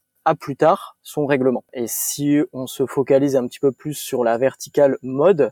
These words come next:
c'est un besoin qui émane notamment de l'impossibilité d'essayer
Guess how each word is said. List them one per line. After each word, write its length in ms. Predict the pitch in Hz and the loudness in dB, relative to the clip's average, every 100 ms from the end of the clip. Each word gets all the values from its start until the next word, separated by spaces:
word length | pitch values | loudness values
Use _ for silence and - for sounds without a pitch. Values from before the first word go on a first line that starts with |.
| - | -2
c'est 240 | - 156 | -4 2
un 120 | 139 135 | 2 2
besoin 520 | 135 143 139 165 202 | 2 0 2 0 0
qui 320 | - 131 131 | -4 -10 -4
émane 460 | 147 143 147 147 120 | 0 2 4 2 0
notamment 680 | 120 135 135 135 143 165 226 _ _ - | -2 -2 0 0 0 -2 -2 _ _ -4
de 80 | 139 | 0
l'impossibilité 1080 | 139 160 156 160 147 147 139 135 139 170 165 | 2 0 0 -2 -4 -6 -6 -6 0 2 2
d'essayer 640 | 135 - 139 147 151 | 0 -2 0 2 0